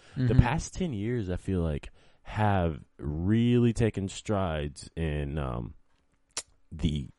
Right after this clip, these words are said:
Speaker 1: portrayal of the, of the villain. In,
Speaker 2: Oh, yeah.
Speaker 1: in st-, particularly superhero stories, because, like, before, you know, you had the, uh, you got, what, who, who was, who was Joker in the old Batman movie? Um,
Speaker 2: Uh, Jack Nicholson.
Speaker 1: Jack Nicholson. You got Jack Nicholson's Joker. You got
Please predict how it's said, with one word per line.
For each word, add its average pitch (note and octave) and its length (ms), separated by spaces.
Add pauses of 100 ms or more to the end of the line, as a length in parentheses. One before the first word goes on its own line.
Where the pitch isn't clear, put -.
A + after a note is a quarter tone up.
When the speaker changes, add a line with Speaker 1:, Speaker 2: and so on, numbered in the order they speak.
(220)
Speaker 1:
portrayal D#2 580
of B1+ 140
the, C2 320
of C#2 260
the A#1+ 540
villain. C2 540 (380)
In, C3+ 100
Speaker 2:
Oh, B2 120
yeah. G#2 260
Speaker 1:
in B1 120
st-, - 280
particularly D#2 500
superhero B1+ 480
stories, - 320
because, B1 340
like, C2 220 (520)
before, A#2+ 480
you F#2 140
know, D#2+ 120
you E2+ 200
had E2+ 360
the, D2+ 300
uh, B1 260 (540)
you F2 140
got, D#2 420 (100)
what, E2+ 300
who, F#2+ 320
who G2+ 200
was, G#2+ 200
who G#2+ 220
was A#2 180
Joker A2+ 420
in G#2+ 120
the A2 100
old A2 220
Batman A2 340
movie? G#2+ 400 (100)
Um, - 220
Speaker 2:
Uh, A2 140
Jack A2+ 280
Nicholson. G2+ 300
Speaker 1:
Jack G2 240
Nicholson. F#2 480
You G2 80
got G2 160
Jack F#2 280
Nicholson's F2 560
Joker. E2 440
You D#2+ 180
got E2 200